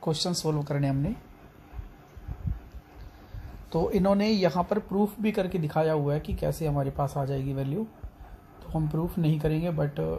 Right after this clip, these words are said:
इससे related question करते हैं हम। ये देखिए हमारे पास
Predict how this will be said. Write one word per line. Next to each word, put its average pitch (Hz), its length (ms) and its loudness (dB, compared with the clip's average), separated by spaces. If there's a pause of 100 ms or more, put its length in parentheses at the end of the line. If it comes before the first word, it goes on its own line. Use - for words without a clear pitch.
(1400)
इससे 180 220 -2
related 160 340 2
question 160 360 0
करते 151 260 0
हैं 156 80 4
हम। 185 160 -2 (2000)
ये 190 160 6
देखिए 180 260 4
हमारे 156 240 4
पास 147 260 0